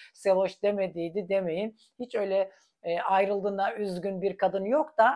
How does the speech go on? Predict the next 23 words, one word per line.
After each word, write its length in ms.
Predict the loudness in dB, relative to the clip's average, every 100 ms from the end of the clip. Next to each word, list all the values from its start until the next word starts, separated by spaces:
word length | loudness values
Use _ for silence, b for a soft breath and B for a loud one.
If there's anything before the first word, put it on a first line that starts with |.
| 2
ayrıldığının, 920 | 4 4 4 0 0 0 0 -2 -4 b b b -2
e, 240 | 2 2
haklılığını 840 | 2 2 0 2 2 4 4 2 -2
ispatlamaya 640 | 0 2 2 2 0 2
çalışan 600 | 2 2 4 6 4 0 b b 2
bir 200 | 4 8
kadın 320 | 6 6 4
gördüm 420 | 4 4 2 -2
orada 340 | 0 0 0
da 120 | 2 4
ben. 280 | 4 4 -4 b b b 0
E, 60 | 4 4 4 2 0 -4
ya 260 | -4 -4 -6 -6
bir 180 | -6 -4
ilişki 360 | -4 -6 -8
bittiğinde 460 | -10 -8 -8 -2 -2
artık, 500 | 0 -2 -8 -20 _
e, 80 | -20 -16 -14 -14 -14 -14 -14 -16 -18 -20 -10
kimin 300 | -8 -6 -8
istemediğinin, 840 | -12 -8 -6 -6 -8 -10 -12 -16
kimin 260 | -12 -8 -8
haklı 380 | -4 -6 -4 -6
olduğunun 520 | -6 -6 -8 -8 -10